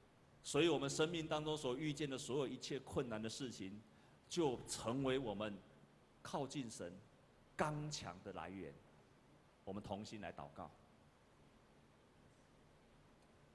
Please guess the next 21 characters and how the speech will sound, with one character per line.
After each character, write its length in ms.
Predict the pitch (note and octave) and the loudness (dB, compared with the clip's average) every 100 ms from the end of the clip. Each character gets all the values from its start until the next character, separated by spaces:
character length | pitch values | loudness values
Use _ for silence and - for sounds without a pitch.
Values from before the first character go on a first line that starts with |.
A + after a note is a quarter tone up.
| - - - - - - - - - - - - - - - - | -20 -20 -20 -20 -20 -20 -20 -20 -20 -20 -20 -20 -20 -20 -14 0
主 100 | A#2 | 4
耶 140 | B2 | 6
稣， 160 | C3 C3+ | 4 4
我 140 | A#2+ | 2
们 180 | A2 A2 | 2 -2
感 240 | A2 G2 | -2 -2
谢 180 | F#2+ B2+ | -2 -2
你 140 | G#2+ | -2
教 260 | F#2+ B2+ A#2+ | -4 -2 -2
导 180 | A#2+ G#2+ | 0 0
我 80 | G2+ | -2
们 100 | G2+ | -4
宝 220 | G2 F#2 | -4 -4
贝 160 | F#2+ A2 | -2 -4
的 100 | G2 | -4
真 260 | G#2+ G2+ | -6 -8
理， 140 | G2 E2+ - - - - - - - - - - - - - - - | -10 -12 -18 -20 -20 -20 -20 -20 -20 -20 -20 -20 -20 -20 -20 -20 -6
也 100 | G2+ | -4
谢 220 | - D3 | 2 2
谢 160 | - A#2 | 2 0
你， 280 | G#2+ G2 | 0 -6